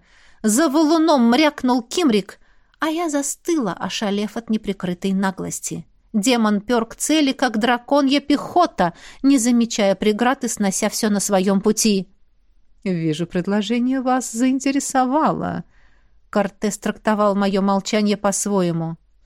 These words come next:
"Даже не мечтайте!" Зло воскликнула и, извернувшись, ткнула ему в лицо брачную татуировку. "Я замужем!" "О, это же прекрасно!" — с чувством протянул владыка. "Люблю женщин с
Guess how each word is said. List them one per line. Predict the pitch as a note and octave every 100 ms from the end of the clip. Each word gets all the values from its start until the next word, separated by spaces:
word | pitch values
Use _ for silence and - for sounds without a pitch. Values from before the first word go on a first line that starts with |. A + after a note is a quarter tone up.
| G#4+ E4
"Даже | F#4+ E4+
не | F#4 F#4
мечтайте!" | F#4+ - - F4+ A#3 - G#3+ G#3 - _ _ _ -
Зло | B3+ B3 D4 B3
воскликнула | B3+ - D#4+ E4+ A#3+ A#3+ A3+
и, | B3 A#3+ B3+
извернувшись, | A3+ B3 C#4+ D4+ E4+ - -
ткнула | - - D4+ C4
ему | B3+ B3+ A#3+
в | B3
лицо | C4 - D#4
брачную | C4 A#3+ - A#3
татуировку. | B3+ C4 C4 B3+ - - D#3+ - -
"Я | G#4+ F4+
замужем!" | A#4+ A4 C4+ G#3 F3 E3+ _ _ _ -
"О, | D#3+ E3 -
это | D#3+ - E3+
же | D3+
прекрасно!" — | - E3+ - F3+ D#4+ E4+ - - - - _ _ _ - _ -
с | -
чувством | - G3+ F3+ E3+
протянул | F#3 - F3+ E3 E3+
владыка. | F3 E3 D3+ - D3+ - _ _ -
"Люблю | E3 C#3+ C#3+ D3
женщин | E3+ C4 C#4+ D4+
с | D4